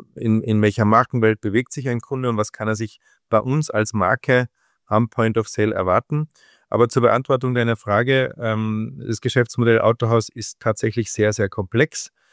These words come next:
Man kann das recht gut beschreiben, wenn man jetzt, äh, mal, äh, den Verkaufsberater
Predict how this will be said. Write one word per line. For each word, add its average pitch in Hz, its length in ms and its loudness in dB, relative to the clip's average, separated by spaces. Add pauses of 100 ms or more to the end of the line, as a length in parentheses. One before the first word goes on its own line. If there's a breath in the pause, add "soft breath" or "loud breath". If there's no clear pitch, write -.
(240)
Man 110 160 2
kann 117 260 2
das 113 320 2 (120)
recht 123 240 2
gut 160 240 2
beschreiben, 127 500 2
wenn 120 120 2
man 117 160 2
jetzt, - 360 -2
äh, 107 540 -2
mal, 104 680 -2
äh, 156 140 -16 (220)
den 113 140 2
Verkaufsberater 113 1080 2